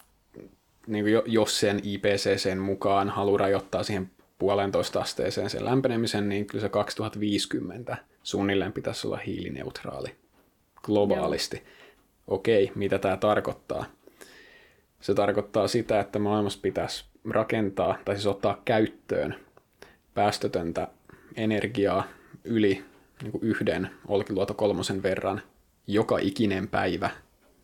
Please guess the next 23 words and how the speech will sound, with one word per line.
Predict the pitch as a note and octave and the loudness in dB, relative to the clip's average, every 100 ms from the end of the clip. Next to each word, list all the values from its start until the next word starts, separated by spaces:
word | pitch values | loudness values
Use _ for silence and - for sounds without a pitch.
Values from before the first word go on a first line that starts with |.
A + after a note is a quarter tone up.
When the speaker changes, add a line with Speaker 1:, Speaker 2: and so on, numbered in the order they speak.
| _ _ - - - _ _ - | _ _ -20 -20 -20 _ _ -2
Speaker 1:
seuraavat | G#2+ F#2+ F#2 | 2 2 2
kolmekymmentä | - F#2 - - | 0 -2 -4 -6
vuotta. | G#2 - - - - - _ _ _ _ _ _ _ _ _ _ _ _ _ _ _ _ _ _ _ _ _ - | -6 -6 -10 -12 -18 -20 _ _ _ _ _ _ _ _ _ _ _ _ _ _ _ _ _ _ _ _ _ -6
Samalla | - G#2+ G2+ | 0 2 2
kun | G#2+ | 2
ei | G2+ | 4
Speaker 2:
Mm. | |
Speaker 1:
rakenneta | G2 G2 F#2+ G2 | 4 2 2 0
niinku | F#2+ G2 | 0 0
mitään | G#2 G#2+ F#2+ G#2 | 0 0 0 0
fossiilista | G#2 G#2+ - C#2+ F#2+ - - | -2 -2 -2 -4 -4 -4 -4
enää | G#2 - | -4 -4
tilalle. | - - C2 - _ - - _ _ _ _ _ - | -4 -4 -4 -6 _ -20 -20 _ _ _ _ _ -6
Speaker 2:
Oho, | A3 G#3 A#3+ A#3+ - | -4 -2 -2 -4 -4
aika | G#3 F3+ | -2 0
rajua. | F#3 G#3 F#3 F3 E3+ - _ _ _ _ _ - | 2 4 2 -2 -6 -16 _ _ _ _ _ -4
Speaker 1:
Niin, | A2 G2+ | 0 2
si-, | G2 G#2+ | 2 2
sit | - A2 | 2 2
jos | A2+ A2 | 2 4
me | G#2+ | 2
otetaan | G#2 G2+ G#2 G2 | 2 2 0 2
tää, | G2 G2+ | 2 2